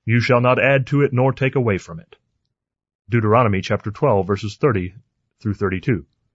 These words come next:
Through the centuries, pagan traditions such as those tied up with Christmas, Easter, Halloween, and Valentine's Day filtered into the practices of most mainstream Christians and their churches, even as these churches gradually abandoned the holy days that God actually commanded,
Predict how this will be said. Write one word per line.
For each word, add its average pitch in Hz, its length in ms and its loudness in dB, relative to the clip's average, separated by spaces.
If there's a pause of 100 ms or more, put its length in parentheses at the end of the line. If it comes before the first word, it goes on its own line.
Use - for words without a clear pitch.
(920)
Through 170 260 4
the 156 100 4
centuries, 98 500 0
pagan 143 380 0
traditions 135 500 -4
such 120 220 0
as 98 180 0
those 120 300 2
tied 139 260 0
up 120 140 -2
with 104 160 -6
Christmas, - 520 -4
Easter, 139 360 -2
Halloween, 123 500 2
and 127 180 0
Valentine's 101 560 2
Day 92 220 -2
filtered 170 460 -2
into 160 240 -2
the 156 100 -4
practices 104 540 -2
of 87 120 -6
most 120 360 2
mainstream 117 640 -2
Christians 85 520 -4
and 104 160 -2
their 107 120 0
churches, - 540 -4 (440)
even 151 260 2
as 117 220 2
these 120 200 2
churches 135 420 -2
gradually 135 480 0
abandoned 92 600 -2
the 92 80 -6
holy 135 260 0
days 127 360 0
that 113 160 -6
God 113 200 2
actually 113 380 -2
commanded, 107 520 -2